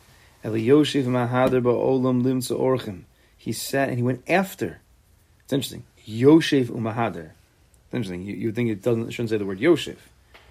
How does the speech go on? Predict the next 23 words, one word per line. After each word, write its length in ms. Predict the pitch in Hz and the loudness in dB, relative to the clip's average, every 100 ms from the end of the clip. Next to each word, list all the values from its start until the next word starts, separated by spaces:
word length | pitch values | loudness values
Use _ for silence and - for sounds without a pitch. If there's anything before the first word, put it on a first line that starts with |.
| _ _ _ | _ _ _
You 100 | - | -6
think 120 | 110 107 | -4 -4
that's 140 | 104 | 0
the 40 | |
difference. 280 | 156 117 85 | 2 2 -2
Iyov 280 | 165 147 95 | -2 0 0
sat, 520 | - 101 117 170 - - - - - | -2 -4 -2 -4 -6 -18 -20 -20 -8
and 100 | 117 127 | -2 0
Avram 180 | 127 120 | 0 2
Avinu 400 | 123 123 120 120 _ _ - - | 2 2 0 -4 _ _ -20 6
didn't 260 | 170 170 131 | 10 10 8
sit. 180 | - 85 | -4 -4
He 100 | 110 | -4
was 100 | 110 | -4
Mahader. 380 | 120 143 110 87 | 0 0 0 -2
He 120 | 98 | -4
run 200 | 113 113 | -4 -2
Aaron 300 | 123 117 120 | 0 0 0
after. 300 | 131 - 107 _ - - _ - | -2 -6 -18 _ -20 -20 _ -4
No, 100 | 127 | -2
but 120 | 104 | 0
he 60 | |
was 200 | 110 104 | -2 -2